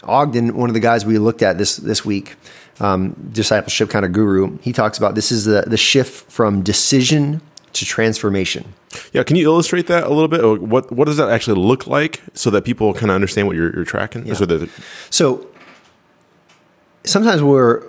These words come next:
Speaker 1: we're trained to think about, um, our job as believers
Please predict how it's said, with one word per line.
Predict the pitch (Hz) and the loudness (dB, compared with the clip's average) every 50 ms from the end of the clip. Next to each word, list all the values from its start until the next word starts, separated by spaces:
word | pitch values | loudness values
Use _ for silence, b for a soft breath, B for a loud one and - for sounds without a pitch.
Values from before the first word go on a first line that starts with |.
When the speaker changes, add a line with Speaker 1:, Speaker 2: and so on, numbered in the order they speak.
| - - | -14 -6
Speaker 1:
we're | - 123 117 | -4 -4 -2
trained | - - - 170 165 143 117 107 | -2 -2 0 0 2 2 2 0
to | 101 | -2
think | - - 127 117 | -2 -4 -4 -4
about, | - 101 110 101 101 101 98 - - - - - - - - | -2 0 2 2 2 2 0 -4 -10 -20 -20 -20 -20 -14 -8
um, | - 101 98 92 90 87 87 87 - - | -4 -2 -2 -2 -2 -4 -6 -8 -4 -2
our | 107 104 104 104 98 - - - _ - | 0 0 2 0 -2 -4 -10 -12 _ -10
job | 117 101 120 113 113 131 135 | -4 -2 0 2 2 2 2
as | 139 127 117 | 2 0 0
believers | 110 110 104 107 107 95 87 80 78 87 - - | 0 2 2 2 2 0 -2 -4 -6 -6 -8 -12